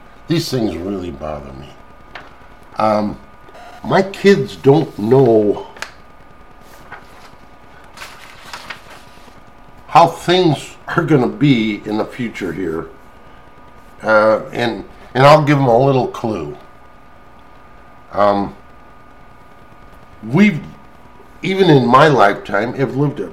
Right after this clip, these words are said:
pretty darn good life. America has been great to us all. But we're on the edge here.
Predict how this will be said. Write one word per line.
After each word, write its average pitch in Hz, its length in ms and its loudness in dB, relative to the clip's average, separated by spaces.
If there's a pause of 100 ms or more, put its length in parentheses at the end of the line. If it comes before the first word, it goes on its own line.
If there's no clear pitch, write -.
(140)
pretty 127 340 -8
darn 107 480 -2
good 90 300 -12
life. 82 420 -8 (760)
America 120 720 2
has 110 240 -8
been 98 560 -2 (760)
great 113 440 -6
to 95 200 -10
us 90 200 -8
all. 80 340 -4 (1600)
But 95 120 -4
we're 156 320 2
on 123 160 4
the 104 180 -2
edge 110 380 -4
here. 85 320 -8